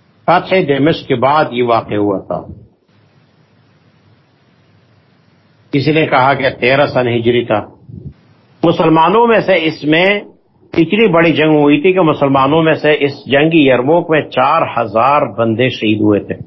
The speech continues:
مسلمانوں کے لشکر میں سے کتنے بندے شہید ہوئے تھے؟ منہ سے یاد ہوتے ہیں، چار ہزار۔ اور روم میں سے ایک لاکھ کے قریب بندہ قتل کر دیا گیا۔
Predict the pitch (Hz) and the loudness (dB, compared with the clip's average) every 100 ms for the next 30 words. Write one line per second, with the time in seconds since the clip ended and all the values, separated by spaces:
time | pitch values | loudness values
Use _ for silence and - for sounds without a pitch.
0 | _ _ _ _ _ _ _ _ _ _ | _ _ _ _ _ _ _ _ _ _
1 | - - - 120 123 135 151 143 117 - | -12 -10 -4 0 2 2 2 0 0 0
2 | 139 139 135 139 151 147 170 160 160 160 | -2 0 -2 -4 -4 -2 0 0 0 -2
3 | 135 - 156 156 147 143 127 117 117 151 | -4 -6 0 0 2 0 0 0 2 2
4 | 196 190 165 131 120 113 123 131 - 123 | 2 2 2 2 0 -2 -2 -4 -2 0
5 | - 104 98 117 127 - _ _ _ _ | -2 -4 -2 0 0 -6 _ _ _ _
6 | _ _ _ _ _ _ _ - 147 151 | _ _ _ _ _ _ _ -2 0 2
7 | 123 160 220 240 180 135 131 127 151 190 | 2 2 4 4 2 0 0 0 0 0
8 | - _ _ _ _ _ _ _ _ _ | -6 _ _ _ _ _ _ _ _ _
9 | _ _ _ _ _ _ _ _ _ - | _ _ _ _ _ _ _ _ _ -2
10 | 202 220 - 147 143 156 170 - - 131 | 2 2 2 2 2 2 0 -2 -4 0
11 | 127 139 104 117 113 131 131 - - _ | 0 0 0 -2 0 2 0 -4 -18 _
12 | _ _ _ _ _ - 147 143 123 110 | _ _ _ _ _ -8 -6 -2 -2 0
13 | 104 98 95 87 82 | -2 -2 -2 -2 -4